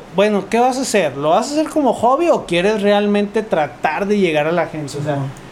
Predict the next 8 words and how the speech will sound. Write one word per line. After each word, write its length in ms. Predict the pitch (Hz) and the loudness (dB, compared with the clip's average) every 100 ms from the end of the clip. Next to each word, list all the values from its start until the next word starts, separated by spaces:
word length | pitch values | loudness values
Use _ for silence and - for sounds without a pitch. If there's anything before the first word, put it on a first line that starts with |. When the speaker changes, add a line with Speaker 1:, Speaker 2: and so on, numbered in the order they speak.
| - - - - | -20 -20 -14 -2
Speaker 1:
crear 280 | 170 165 180 | 2 2 2
un 120 | 185 | 2
canal 340 | 185 170 160 | 0 0 0
de 140 | 151 139 | -2 -2
YouTube, 560 | 151 - 254 247 247 175 | -4 0 0 2 0 -2
o 60 | |
sea, 140 | 165 175 | -2 0
yo, 240 | 180 | 2